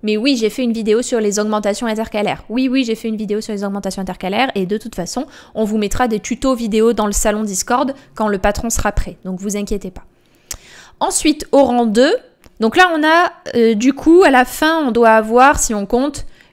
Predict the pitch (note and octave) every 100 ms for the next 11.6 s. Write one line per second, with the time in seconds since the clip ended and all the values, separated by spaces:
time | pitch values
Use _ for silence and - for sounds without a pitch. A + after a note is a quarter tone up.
0 | _ A#3 A#3 A3 A3 A#3+ C#4+ E4+ - _
1 | _ _ _ _ - F#3+ A#3 C4 C4 B3
2 | A#3 A3+ C#4 C4+ A#3+ A#3+ A#3+ A#3 A#3 A3+
3 | B3+ G3+ F3 F#3+ F#3+ - G3+ - G#3+ F#3
4 | F3 _ _ _ _ - F#3 G3+ F#3+ E3+
5 | F3+ F#3+ A3+ C#4+ D4+ - - A#3 A3+ -
6 | G3 - - G#3 G3 - - E3 G#3 G3+
7 | F#3+ G#3+ D4+ F4+ - _ _ _ _ _
8 | _ _ _ _ _ _ _ _ _ _
9 | _ _ _ _ _ _ _ _ _ _
10 | _ _ _ _ _ _ F3+ F3 - B3+
11 | A3 F#3+ G3 G3 C4+ E4